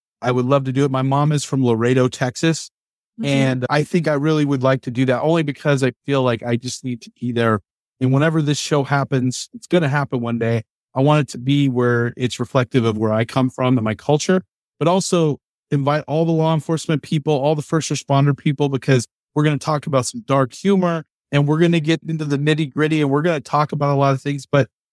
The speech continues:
Speaker 1: that's what I would love to do. And then aside from that, personally, I would love to be able to continue to create more relationships for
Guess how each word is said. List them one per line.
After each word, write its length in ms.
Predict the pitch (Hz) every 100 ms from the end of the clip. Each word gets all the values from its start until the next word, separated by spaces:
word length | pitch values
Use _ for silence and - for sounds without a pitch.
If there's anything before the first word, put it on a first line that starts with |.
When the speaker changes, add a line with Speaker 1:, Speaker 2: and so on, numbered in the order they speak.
| _
Speaker 1:
that's 240 | 170 185 -
what 80 | 180
I 80 |
would 120 | 156 147
love 120 | 135
to 80 | 120
do. 220 | 117 -
And 140 | 127 151
then 200 | 143 147
aside 440 | 127 - 175 190
from 120 | - 175
that, 240 | 165 -
personally, 640 | - 147 131 131 113 101 - _ _ _ _ _ -
I 100 | 147
would 220 | 170 160
love 240 | 151 151 147
to 140 | -
be 180 | 143 143
able 260 | 143 139 123
to 600 | - - 131 123 123 113
continue 580 | - - - 147 143 139
to 160 | -
create 480 | - - 131 123 123
more 220 | 120 123 127
relationships 760 | 127 123 127 131 - 123 -
for 460 | - - 117 113